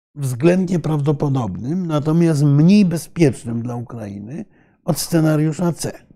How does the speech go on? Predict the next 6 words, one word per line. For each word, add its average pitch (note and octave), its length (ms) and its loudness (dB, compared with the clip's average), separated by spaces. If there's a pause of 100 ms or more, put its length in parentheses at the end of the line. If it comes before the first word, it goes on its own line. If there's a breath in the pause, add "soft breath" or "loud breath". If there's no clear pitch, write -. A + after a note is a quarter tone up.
(580)
I D3+ 80 -16
teraz D3+ 500 -2 (280 soft breath)
wszystkie G3 400 0
te D3 120 0
cztery E3+ 360 0
scenariusze B2+ 920 -2